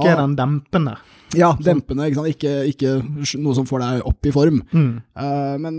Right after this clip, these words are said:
Speaker 2: men av en eller annen grunn, eh, som vi mener å ha merket oss, så er det sånn at M D M A har på en måte blitt den tingen som folk som ikke tar drugs, de tar det.
Speaker 1: Mm.
Speaker 2: Altså sånn, det har, det har sneket seg inn i vanlige folks radar på et eller annet vis, i hvert fall kanskje i,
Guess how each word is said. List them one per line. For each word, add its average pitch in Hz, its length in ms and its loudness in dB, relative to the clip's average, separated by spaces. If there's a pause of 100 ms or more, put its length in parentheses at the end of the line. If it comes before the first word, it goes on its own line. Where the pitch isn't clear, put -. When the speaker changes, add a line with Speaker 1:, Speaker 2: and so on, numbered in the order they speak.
Speaker 2:
men 165 240 -8
av 165 160 -4
en 147 80 -2
eller 147 160 0
annen 160 340 0
grunn, 196 240 6 (160)
eh, 202 460 4
som 180 180 -2
vi 170 300 0
mener 151 420 0
å 123 60 0
ha 156 100 2
merket 170 300 0
oss, 214 160 2 (160)
så 170 180 -2
er 139 160 -4
det 156 80 2
sånn 151 140 2
at 139 100 -4
M 139 140 0
D 156 80 0
M 135 180 2
A 139 80 2
har 147 160 0
på 156 60 -6
en 139 80 -4
måte - 100 -6
blitt 127 300 -4
den 131 180 -2
tingen 123 400 -2
som 131 380 0
folk 127 180 -6
som 147 80 -2
ikke 120 160 -4
tar 139 80 0
drugs, 160 320 2
de 131 80 -6
tar 139 160 0
det. 107 140 -4 (240)
Speaker 1:
Mm. 127 240 2 (180)
Speaker 2:
Altså 135 220 0
sånn, 131 180 2
det 147 80 0
har, 147 80 2
det 151 140 -2
har - 80 -4
sneket 135 340 0
seg 135 160 2
inn 127 140 2
i - 20 0
vanlige 123 320 0
folks 123 400 -2
radar 110 400 -2
på 120 80 -4
et 110 80 -6
eller 117 140 -6
annet 123 160 -2
vis, 190 180 2
i 117 60 -4
hvert 107 100 -8
fall 123 160 -4
kanskje 117 240 -2
i, 107 80 -2